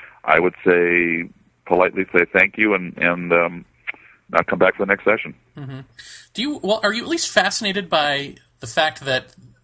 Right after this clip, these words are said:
Speaker 2: <laughs> these artist therapists can create art through, <laughs> through hypnosis? That, that, you know, th-,
Speaker 1: <laughs> Oh,
Speaker 2: three
Speaker 1: yeah, that's
Speaker 2: years
Speaker 1: amazing.
Speaker 2: with patients, they can weave this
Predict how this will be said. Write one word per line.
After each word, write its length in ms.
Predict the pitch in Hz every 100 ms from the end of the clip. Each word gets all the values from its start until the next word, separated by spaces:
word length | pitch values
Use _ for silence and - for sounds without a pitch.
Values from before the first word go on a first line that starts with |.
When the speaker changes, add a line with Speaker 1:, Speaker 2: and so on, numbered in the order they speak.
| _
Speaker 2:
<laughs> 360 | _ - - 180
these 260 | 147 165 165
artist 600 | - 143 147 151 - - - - -
therapists 800 | 156 135 147 185 - - - -
can 320 | 180 135 131
create 400 | 113 135 135 147
art 300 | 135 180 - -
through, 260 | - 180 - -
<laughs> 460 | 294 - - - - - -
through 140 | 214
hypnosis? 580 | 185 170 165 175 - 139 180
That, 240 | 165 156
that, 320 | - 147 147
you 60 | 180
know, 140 | 147 139
th-, 140 | -
Speaker 1:
<laughs> 100 | - - - - - 139 -
Oh, 140 | 110
Speaker 2:
three 80 | 107
Speaker 1:
yeah, 60 | 104 -
that's 80 | 90
Speaker 2:
years 120 | 220
Speaker 1:
amazing. 240 | 233 185
Speaker 2:
with 220 | 180 202 -
patients, 500 | 196 190 - 208 -
they 100 | 165
can 280 | 160 139
weave 420 | 127 156 185 202 175
this 360 | 147 - -